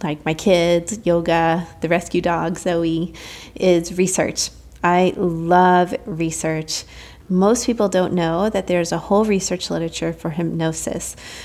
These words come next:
What's effective, what to do, how it's effective. I didn't know this myself until I started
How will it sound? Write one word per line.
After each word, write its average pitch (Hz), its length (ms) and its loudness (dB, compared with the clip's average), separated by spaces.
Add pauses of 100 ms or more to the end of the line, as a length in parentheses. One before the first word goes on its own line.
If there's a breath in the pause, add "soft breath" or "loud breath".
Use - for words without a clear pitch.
(140 loud breath)
What's 185 180 0
effective, 240 680 0
what - 140 -2
to - 120 -4
do, 214 500 0
how 202 320 0
it's - 140 -4
effective. 196 600 -2 (320 loud breath)
I 214 100 4
didn't 262 220 4
know 220 100 4
this 208 180 0
myself 190 760 -2
until 180 360 -2
I 170 260 0
started 170 520 -2